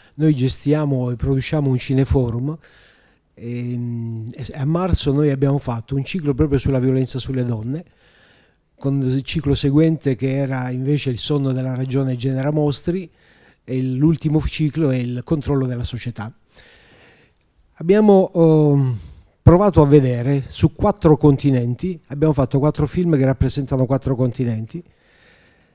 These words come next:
gli Stati Uniti, l'Europa, l'Africa e l'Asia, per cercare di capire com'è che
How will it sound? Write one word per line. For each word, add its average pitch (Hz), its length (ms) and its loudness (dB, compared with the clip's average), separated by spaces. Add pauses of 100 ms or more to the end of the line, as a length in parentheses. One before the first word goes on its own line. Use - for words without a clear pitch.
(420)
gli 139 160 0
Stati 143 300 4
Uniti, 160 520 4 (720)
l'Europa, 151 840 4
l'Africa 151 520 0
e 143 100 2
l'Asia, 127 520 -4 (800)
per 139 120 4
cercare 165 360 2
di 151 100 6
capire 175 540 2 (240)
com'è 202 300 8
che 131 380 -2